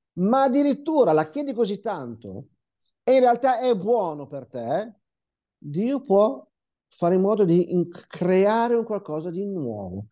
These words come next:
Tefilà è più potente di Berachà, vuol dire riesco addirittura a creare un qualcosa ex novo. Abbiamo detto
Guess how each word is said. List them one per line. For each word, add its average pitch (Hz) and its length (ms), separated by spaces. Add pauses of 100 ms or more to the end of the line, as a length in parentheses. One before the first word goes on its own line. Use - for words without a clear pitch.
(400)
Tefilà 240 1080 (320)
è 185 160
più 208 140
potente 202 640
di 151 180
Berachà, 131 840 (420)
vuol 151 160
dire 220 200
riesco 226 640
addirittura 185 440
a 190 40
creare 151 360
un 165 80
qualcosa 143 640
ex - 580
novo. 90 520 (1700)
Abbiamo 254 380
detto 151 720